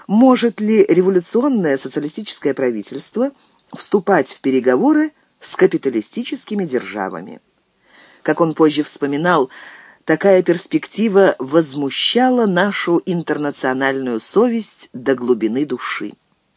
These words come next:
Но когда противоречия коснулись экономической политики, о которой партия в прошлом задумывалась гораздо реже, то речь пошла уже о сравнительно меньшем числе чётких программных положений.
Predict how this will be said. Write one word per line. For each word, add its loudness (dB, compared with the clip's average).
Но 2
когда 0
противоречия -2
коснулись -4
экономической 0
политики, -2
о 0
которой 2
партия 0
в -6
прошлом 0
задумывалась 0
гораздо 2
реже, 4
то 6
речь 0
пошла 2
уже 2
о 2
сравнительно 2
меньшем 2
числе -2
чётких -2
программных 0
положений. -6